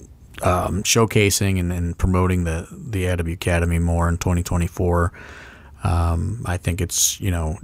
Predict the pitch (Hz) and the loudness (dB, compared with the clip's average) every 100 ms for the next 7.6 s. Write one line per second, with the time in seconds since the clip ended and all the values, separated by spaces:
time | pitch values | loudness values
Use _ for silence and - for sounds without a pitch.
0 | - - 90 - 90 - 90 85 110 98 | -4 2 4 6 4 2 0 0 2 2
1 | 92 85 90 90 87 87 85 85 - - | 2 2 2 2 4 4 2 2 0 -2
2 | - - - 92 85 80 - 101 - 107 | -4 -4 -4 -2 -2 -4 0 4 6 6
3 | 98 92 90 90 - 90 87 85 - 90 | 6 6 4 2 2 4 4 2 2 0
4 | 85 90 87 87 90 85 85 85 82 - | 0 -2 -2 -2 2 2 2 0 -4 -12
5 | - - - 110 90 - 95 90 85 87 | -20 -20 -10 -2 2 4 4 2 2 2
6 | 85 85 - - - - - - - - | 2 0 -2 -8 -20 -20 -20 -20 -10 0
7 | 90 85 80 78 - | 4 4 4 0 -4